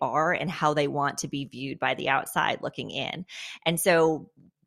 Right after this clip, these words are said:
the process that I take people through, and this is, you know, everything from individuals that I work with on a one-on-one basis to,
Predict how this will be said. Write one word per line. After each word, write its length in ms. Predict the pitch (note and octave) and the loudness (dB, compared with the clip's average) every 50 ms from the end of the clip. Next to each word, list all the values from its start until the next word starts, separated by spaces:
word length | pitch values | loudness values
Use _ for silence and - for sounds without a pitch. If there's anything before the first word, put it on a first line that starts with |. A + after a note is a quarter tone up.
| _ _ | _ _
the 120 | - E3+ E3 | -8 -8 -8
process 500 | - _ - - A3 C4+ - B3 G#3+ - - | -8 _ -2 -2 -2 0 0 -2 -2 0 2
that 100 | E3+ D3+ | 4 4
I 100 | D3 D#3 | 4 2
take 320 | - - G3 G#3 G#3 - | 0 -2 -4 -4 -4 -4
people 260 | - G3 - G3 F#3+ | -6 -6 -4 -4 -4
through, 300 | F3+ - F#3+ F#3+ G3 F#3+ | -2 -2 0 2 2 4
and 100 | F3 E3 | 4 4
this 200 | F#3 A#3 - - | 2 0 0 0
is, 280 | F#3 E3+ D#3 - - - _ | -2 -4 -4 -8 -12 -12 _
you 80 | F3 D#3 | -6 -4
know, 140 | D3+ C#3+ - - | -4 -2 0 2
everything 480 | F#3 G3 A3+ A3 G3+ - G3+ F#3+ F#3 F3+ | 2 2 2 -2 -2 -2 -4 -4 -4 -2
from 340 | - F#3+ E3+ D#3 D#3 D#3 | 0 2 2 4 2 0
individuals 600 | D3+ - F3+ F#3 F#3 E3 E3+ E3 F#3 E3+ E3 E3 | -2 -2 0 0 2 2 2 4 4 4 4 4
that 100 | E3+ D#3+ | 4 4
I 80 | D#3+ D3+ | 4 4
work 260 | D3 D#3 D#3+ D#3+ - | 4 4 2 2 2
with 160 | E3 E3+ E3+ | 2 2 2
on 100 | E3+ D#3 | 2 2
a 60 | D#3 D3 | 0 0
one-on-one 440 | C#3 D3+ D#3 D#3 D3 D3 C#3 C#3+ | 0 0 -2 -2 -4 -4 -4 0
basis 580 | D#3 G#3+ B3 B3+ C4 - A#3 G#3+ G#3+ A3+ - - | 2 2 4 2 2 2 0 0 0 0 -2 -6
to, 320 | - - F#3 D#3+ D#3 D#3+ | -4 -2 0 0 -2 -2